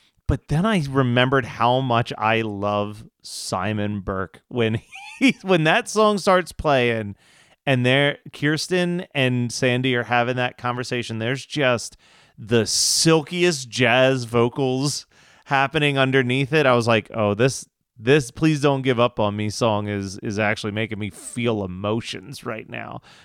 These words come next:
So I'm actually gonna go, d-, d-, uh, big apologies to the eighty-eights who almost got picked by both of us.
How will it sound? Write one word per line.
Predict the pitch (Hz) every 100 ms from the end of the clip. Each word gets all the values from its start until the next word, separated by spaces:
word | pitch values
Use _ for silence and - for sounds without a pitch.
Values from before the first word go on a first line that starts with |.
| -
So | 131 127
I'm | - 240
actually | 294 - 285
gonna | 247 247
go, | 240 240 226 - - - - - -
d-, | 240 - 123 _
d-, | 151 208 - 165 226 175 180 156
uh, | 143 139 139 151 165 131 -
big | 202 262
apologies | 175 190 196 180 180 -
to | -
the | 147 139
eighty-eights | 143 143 131 135 135 -
who | - 139 139
almost | 165 170 175 170
got | 165 143
picked | 147 151 -
by | 127
both | 120 127 131
of | 117
us. | 147 - 185